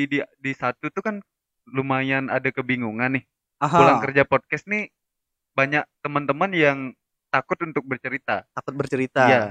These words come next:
Speaker 1: Teman-teman yang nggak kerja misalkan atau,
Speaker 2: Aha.
Speaker 1: eh, pengangguran.
Speaker 2: Iya.
Speaker 1: "Aduh, apa men Cang ceritain, orang Cang juga nggak kerja," gitu. Sebenarnya pulang kerja podcast itu adalah apa? Ayo.
Speaker 2: Ayo, apa? <laughs> Ayo.
Speaker 1: Ayo, apa?
Speaker 2: Menurut kalian itu pulang kerja podcast itu apa?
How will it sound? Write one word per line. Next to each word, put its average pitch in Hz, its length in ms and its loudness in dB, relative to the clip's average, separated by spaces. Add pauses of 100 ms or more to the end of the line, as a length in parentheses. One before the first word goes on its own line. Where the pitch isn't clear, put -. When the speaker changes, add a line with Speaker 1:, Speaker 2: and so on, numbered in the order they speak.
(280)
Speaker 1:
Teman-teman 143 440 0
yang 156 180 2
nggak 135 180 2
kerja 131 400 4
misalkan 156 460 0
atau, 131 260 2
Speaker 2:
Aha. 123 240 6 (220)
Speaker 1:
eh, 117 640 0 (100)
pengangguran. 123 680 0
Speaker 2:
Iya. 123 360 -4
Speaker 1:
"Aduh, - 280 -2 (300)
apa 98 260 -8
men 170 160 -12
Cang 170 180 -10
ceritain, 143 440 -4
orang 123 240 -2
Cang 151 160 0
juga 127 240 -2
nggak 107 200 -6
kerja," 117 320 -8
gitu. 104 140 -14 (300)
Sebenarnya 165 400 4
pulang 185 220 2
kerja 147 240 2
podcast 147 400 2
itu 156 160 -6
adalah 147 520 4 (420)
apa? 113 300 -4 (260)
Ayo. 110 200 -4
Speaker 2:
Ayo, 139 280 4
apa? 156 200 6
<laughs> 170 480 4
Ayo. 196 180 12 (200)
Speaker 1:
Ayo, 160 220 10
apa? 156 120 6
Speaker 2:
Menurut 202 180 6
kalian 226 280 8
itu 240 100 4
pulang 208 240 6
kerja 185 200 4
podcast 175 300 4
itu 226 140 2
apa? 156 160 2